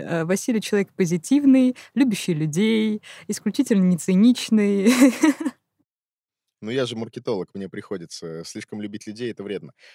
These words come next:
Speaker 2: Так вот, а, если мы говорим о том, что мы, и я настаиваю на том, что страх, страх один из самых лучших мотиваторов, мы пугаем их тем, что, ребята, из-за стрессов, из-за переездов, из-за всего прочего вы можете снизить свой К П Д.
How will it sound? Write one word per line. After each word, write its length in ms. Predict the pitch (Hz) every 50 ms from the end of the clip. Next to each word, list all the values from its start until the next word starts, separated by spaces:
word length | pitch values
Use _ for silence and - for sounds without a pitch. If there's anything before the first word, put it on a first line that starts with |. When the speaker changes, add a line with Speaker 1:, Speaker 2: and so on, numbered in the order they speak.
| _ _
Speaker 2:
Так 140 | - 123 -
вот, 180 | 143 127 110 - _ _
а, 320 | - 95 92 92 95 95 98
если 380 | 101 107 120 127 123 - 131
мы 340 | 120 120 127 127 117 104 - - _ _ _ _
говорим 540 | - 101 107 110 117 117 120 117 101 95 -
о 80 | - 95
том, 200 | - 117 113 104
что 180 | - - - 95
мы, 400 | 95 98 101 98 95 92 87 - _
и 100 | - 101
я 220 | 101 101 101 98 92
настаиваю 640 | 85 82 92 95 - - 107 104 101 92 87 87
на 100 | 87 90
том, 160 | 87 - 92
что 160 | 90 - - 90
страх, 300 | - - 101 95 - -
страх 340 | - - - - 104 95 -
один 200 | 92 90 92 90
из 80 | 90 -
самых 300 | - 92 90 87 - -
лучших 240 | 95 90 - - -
мотиваторов, 560 | 95 - - 123 160 185 - - 147 - _ _ _ _ _ _ _ _ _
мы 260 | - 127 151 160 143
пугаем 460 | - - 143 135 131 131 117 107 104 107
их 80 | -
тем, 240 | - - - 196 190
что, 180 | - - - 123
ребята, 520 | 117 110 113 123 120 123 - 156 160 165 _ _ _ _ _ _ _ _ _ _ _ _ -
из-за 260 | 117 117 120 123 131
стрессов, 600 | - - - 127 131 135 131 - 156 147 - _ _ _ _ -
из-за 300 | - 131 117 123 127 123
переездов, 640 | - 123 120 120 117 117 123 135 135 135 139 - _
из-за 260 | - 117 104 107 110
всего 300 | - - - 120 110 101
прочего 460 | - - 113 135 139 - - 151 151 -
вы 200 | - 101 95 95
можете 440 | 98 107 120 120 123 127 123 - -
снизить 420 | - - 110 104 101 98 98 87
свой 220 | - - 101 95 90
К 100 | - 98
П 120 | - 107 101
Д. 180 | 98 92 80